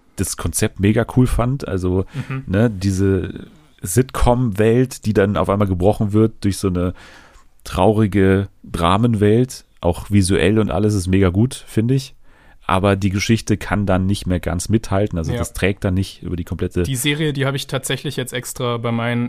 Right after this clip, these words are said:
Speaker 2: Mentions rausgelassen, weil ich irgendwie damit gerechnet habe, dass sie bei dir auftaucht, weil du ja auch einen ziemlich coolen Text in der S Z dazu geschrieben hast. Deshalb dachte ich irgendwie, die würde dir
Speaker 1: Ja.
Speaker 2: mehr am Herzen liegen. Ähm, aber ja, es ist bei mir, warum ich es nicht draufgenommen habe,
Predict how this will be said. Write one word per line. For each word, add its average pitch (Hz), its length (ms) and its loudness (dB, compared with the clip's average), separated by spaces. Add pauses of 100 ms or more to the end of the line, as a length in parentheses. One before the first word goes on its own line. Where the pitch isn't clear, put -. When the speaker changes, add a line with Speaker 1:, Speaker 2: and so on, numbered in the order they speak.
(100)
Speaker 2:
Mentions 120 520 -4
rausgelassen, 117 580 -6
weil 110 140 -8
ich - 180 -16
irgendwie 117 220 -6
damit 113 220 -6
gerechnet 117 440 -8
habe, 113 200 -6
dass - 160 -8
sie 117 80 -8
bei 110 120 -6
dir 107 140 -8
auftaucht, - 440 -8
weil 113 100 -8
du 107 80 -8
ja 110 80 -8
auch 113 200 -10
einen 110 200 -4
ziemlich 113 280 -6
coolen 117 220 -4
Text - 260 -8
in 117 80 -8
der 113 120 -8
S - 180 -10
Z - 180 -8
dazu 135 220 -6
geschrieben 135 360 -4
hast. 151 240 -6 (300)
Deshalb - 220 -10
dachte - 220 -8
ich - 100 -10
irgendwie, 117 300 -4
die 113 340 -4
würde 120 220 -4
dir 82 100 2
Speaker 1:
Ja. 80 60 2
Speaker 2:
mehr 120 120 0
am 120 100 -2
Herzen 127 360 -6
liegen. 135 360 -6
Ähm, 113 340 -4 (480)
aber 120 160 -2
ja, 131 120 2
es 127 140 -2
ist - 160 -4
bei 127 120 -2
mir, 131 320 0
warum 127 240 -2
ich 123 100 -4
es - 160 -10
nicht 135 180 -6
draufgenommen 127 500 -4
habe, 131 200 -6